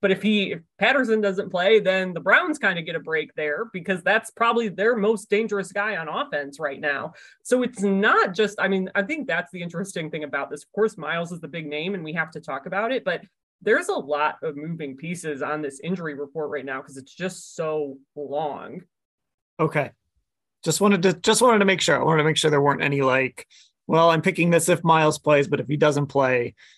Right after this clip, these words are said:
Speaker 2: um, because look, it's Mi-, it's Myles freaking Garrett. <laughs> He's really good. He changes, he changes things dramatically. But,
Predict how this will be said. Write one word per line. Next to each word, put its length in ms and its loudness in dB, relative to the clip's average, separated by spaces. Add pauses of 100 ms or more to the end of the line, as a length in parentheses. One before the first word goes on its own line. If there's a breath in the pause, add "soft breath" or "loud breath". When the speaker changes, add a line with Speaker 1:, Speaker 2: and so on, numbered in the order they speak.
(180)
Speaker 2:
um, 460 -4 (460)
because 420 0
look, 240 0
it's 160 -8
Mi-, 120 -4
it's 140 -8
Myles 440 0 (260)
freaking 300 0
Garrett. 360 2 (140)
<laughs> 140 -16
He's 720 -2
really 340 2
good. 400 2
He 100 -4
changes, 480 0 (400 loud breath)
he 120 4
changes 420 4
things 220 2
dramatically. 560 2
But, 260 -2